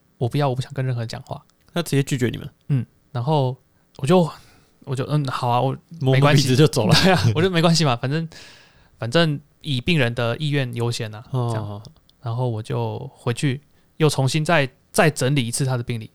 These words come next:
Speaker 2: 嗯。
Speaker 1: 然后发现他这次的病历没有，但是以前的病历都有写说他可能会拒绝会谈，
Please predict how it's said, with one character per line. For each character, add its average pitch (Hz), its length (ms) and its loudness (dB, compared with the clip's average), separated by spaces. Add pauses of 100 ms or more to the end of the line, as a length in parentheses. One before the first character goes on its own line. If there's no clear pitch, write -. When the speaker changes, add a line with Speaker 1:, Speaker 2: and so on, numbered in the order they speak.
Speaker 2:
嗯。 151 180 -4 (280)
Speaker 1:
然 123 100 -4
后 127 40 0
发 135 140 0
现 131 220 0 (180)
他 185 200 0 (140)
这 202 160 6
次 214 120 4
的 190 40 4
病 175 140 0
历 156 80 2
没 120 140 -2
有， 120 120 -8 (140)
但 175 100 -2
是 - 100 -6
以 147 100 0
前 135 160 0
的 131 60 -6
病 170 120 0
历 156 80 0
都 147 140 0
有 135 80 2
写 113 180 -2
说 120 220 -4
他 127 240 -4
可 - 160 -6
能 110 260 -12 (420)
会 123 280 -2
拒 139 200 -4
绝 117 160 -4
会 123 180 0
谈， - 200 -12